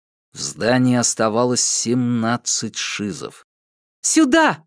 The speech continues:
прокричала Рэйчел. «Скорее!» Она стояла над вторым Шизом, которого ещё било током. Дёргающееся тело приобрело цвет грозовой тучи, по сторонам от него плясали маленькие молнии.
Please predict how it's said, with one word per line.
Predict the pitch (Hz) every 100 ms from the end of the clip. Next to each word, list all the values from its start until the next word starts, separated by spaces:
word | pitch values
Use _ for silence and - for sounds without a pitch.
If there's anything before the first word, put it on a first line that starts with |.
| _
прокричала | 151 - 127 - 131 120
Рэйчел. | 117 104 - -
«Скорее!» | - - 294 339 277 147 - _ _ _ _ -
Она | 87 113
стояла | - 120 120 120
над | 120 -
вторым | - 123 143 104
Шизом, | - 98 80 78 -
которого | 92 - 139 135
ещё | 127 - 127
било | 101 110 110 107
током. | - 110 - - - _ _ _ _ -
Дёргающееся | - 123 139 151 147 - 147 - 147
тело | - 131 156
приобрело | 151 139 123 117 123 143
цвет | - 117 135
грозовой | 131 131 120 117 139
тучи, | 143 113 107 - 98
по | - 98
сторонам | - 110 104 104 135
от | 143
него | 139 135 131
плясали | 107 - 117 120
маленькие | 117 101 107 104 95 104
молнии. | 104 98 67 53 50